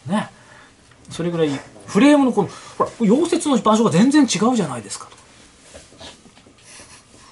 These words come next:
そういうことを言い、言いそうなんです。<laughs> 言いそうなんだけどね。まあ、あの、真似はし、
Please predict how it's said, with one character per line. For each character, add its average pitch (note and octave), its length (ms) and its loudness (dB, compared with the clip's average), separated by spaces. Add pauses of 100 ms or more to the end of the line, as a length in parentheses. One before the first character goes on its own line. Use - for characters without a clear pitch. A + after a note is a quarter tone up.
(220)
そ D3+ 140 -4
う D3+ 40 0
い D3 40 0
う C#3 80 -6
こ C3 100 -14
と A#2 100 -10
を F2 40 -12
言 F2 100 -18
い、 G2+ 60 -16
言 A2 100 -16
い A#2+ 60 -8
そ A2+ 120 -10
う G#2+ 40 -16
な - 40 -20
ん - 40 -20
で - 60 -20
す。 - 1160 -8
<laughs> - 0 -
言 - 40 -8
い D3+ 60 -2
そ D3 120 -4
う - 20 -2
な A2+ 60 -6
ん F2 40 -16
だ E2+ 60 -20
け - 60 -20
ど - 60 -20
ね。 - 60 -20 (540)
ま A2 180 -8 (420)
あ、 G#2+ 60 -8
あ G2+ 60 -10
の、 G2+ 100 -12
真 A#2 180 -2
似 E3+ 80 0
は F3 120 2
し、 - 220 -8